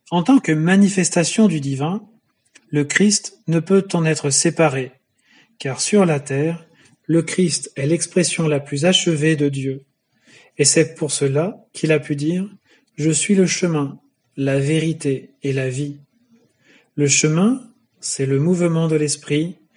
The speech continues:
dans l'application raisonnable des lois de la nature. La vie, c'est l'organisation harmonieuse des éléments et le développement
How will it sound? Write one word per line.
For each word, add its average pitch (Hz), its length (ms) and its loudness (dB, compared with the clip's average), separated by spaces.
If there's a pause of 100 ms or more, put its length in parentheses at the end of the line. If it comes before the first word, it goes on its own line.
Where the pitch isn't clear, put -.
(300)
dans 135 140 -4
l'application 151 840 -2
raisonnable 160 720 2
des 139 140 2
lois 143 260 2
de 151 100 0
la 143 140 0
nature. 135 460 -8 (880)
La 139 240 2
vie, 202 340 0 (600)
c'est - 260 -4
l'organisation 147 1040 -2
harmonieuse 165 880 -4 (400)
des 147 280 2
éléments 160 600 -2 (580)
et 139 120 0
le 139 160 2
développement 151 920 0